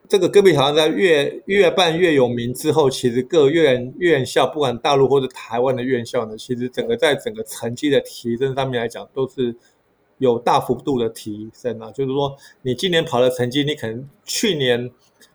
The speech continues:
来讲，你可能是第一名的，可是你今年搞的才前五名而已。所以每个院校都不断的在提升，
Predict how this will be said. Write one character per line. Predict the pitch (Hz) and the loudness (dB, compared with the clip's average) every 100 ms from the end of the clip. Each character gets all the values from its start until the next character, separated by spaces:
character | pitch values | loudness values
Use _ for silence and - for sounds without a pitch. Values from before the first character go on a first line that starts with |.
| _ _ _ | _ _ _
来 | 147 160 | 2 2
讲， | 135 | 2
你 | 151 | 0
可 | 139 | 0
能 | 117 | -2
是 | 117 | -4
第 | 139 139 135 | -4 0 0
一 | |
名 | 127 113 | -2 -8
的， | 120 | -14
可 | - 135 | -6 -2
是 | 170 | 0
你 | 131 | -2
今 | 139 151 | -4 -2
年 | 127 | -2
搞 | 113 | 0
的 | 117 | -2
才 | 110 | -4
前 | 110 117 | -8 -8
五 | 113 117 | -6 -8
名 | 127 64 | -12 -14
而 | 123 131 | -12 -14
已。 | |
所 | 127 156 | -4 0
以 | 156 156 _ _ | 0 -2 _ _
每 | 151 143 123 | -6 0 2
个 | 131 | 2
院 | 147 180 | 4 4
校 | 139 160 | 4 2
都 | 127 143 | 4 2
不 | 143 - 120 | 2 -2 -4
断 | 143 131 | -2 -2
的 | |
在 | 117 113 | 0 -2
提 | - 95 98 | -4 -16 -18
升， | - 120 | -4 -4